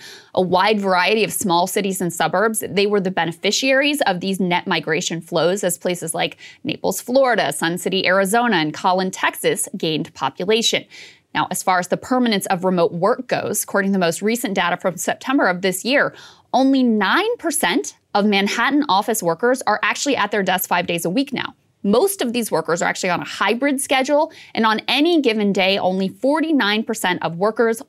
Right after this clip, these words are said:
are in the office. This migration and new work patterns has had a predictable impact on retail and on restaurants. The restaurant sector in New York City has lost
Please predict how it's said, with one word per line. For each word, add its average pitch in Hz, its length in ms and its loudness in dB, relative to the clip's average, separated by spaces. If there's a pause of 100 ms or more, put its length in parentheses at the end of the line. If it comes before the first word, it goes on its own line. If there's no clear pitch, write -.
are 190 320 2
in 165 240 -2
the 156 180 -8
office. - 420 -4 (480)
This 269 220 2
migration 220 680 2
and 175 140 0
new 180 120 2
work 190 260 0
patterns 175 420 -2
has 180 160 0
had 175 260 0
a 170 200 0
predictable 185 680 0
impact 262 440 0
on 175 300 -2
retail 196 480 0
and 175 120 -2
on 214 360 -2
restaurants. - 520 -2 (340)
The 180 100 0
restaurant 262 460 0
sector 294 400 0
in 185 220 -2
New 175 80 0
York 226 200 2
City 247 460 -2
has - 220 -2
lost 202 320 0